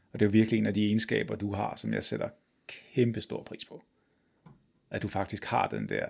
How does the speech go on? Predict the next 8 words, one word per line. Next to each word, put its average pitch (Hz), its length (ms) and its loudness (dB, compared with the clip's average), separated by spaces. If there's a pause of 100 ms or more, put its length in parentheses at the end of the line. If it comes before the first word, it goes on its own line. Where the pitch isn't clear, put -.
evne 104 300 0
til - 160 -2
at 107 180 -2
være 92 240 2 (720)
kærlig, 143 320 6
men 139 120 6
ærlig. 98 280 2
Kan - 80 -18